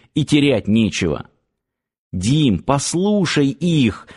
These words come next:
нарушила затянувшееся молчание Наташа, умоляюще глядя на парня. Да, Наташа. Она ведь через это уже прошла и, судя по всему, чувствовала, как и Олег с Анютой.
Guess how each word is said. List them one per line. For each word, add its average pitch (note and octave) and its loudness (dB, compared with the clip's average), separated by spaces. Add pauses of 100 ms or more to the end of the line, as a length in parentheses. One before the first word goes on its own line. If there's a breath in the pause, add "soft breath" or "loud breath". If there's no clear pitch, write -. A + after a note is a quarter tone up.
(180 loud breath)
нарушила A2 2
затянувшееся G#2+ 0
молчание G#2+ 2
Наташа, B2 0 (280 soft breath)
умоляюще B2 2
глядя G#2 2
на G#2+ 0
парня. D#2 -2 (760)
Да, E2+ -2 (200)
Наташа. F#2 -2 (580)
Она B2+ 2
ведь D#3+ -2 (140)
через C3+ 0
это D3 0
уже C3+ 0
прошла C3 0 (240 loud breath)
и, G#2 0
судя A2 0
по A2+ 0
всему, B2 0
чувствовала, A2+ 0
как G#2 -4
и G#2+ 2
Олег A2 0
с - -8
Анютой. F2+ -2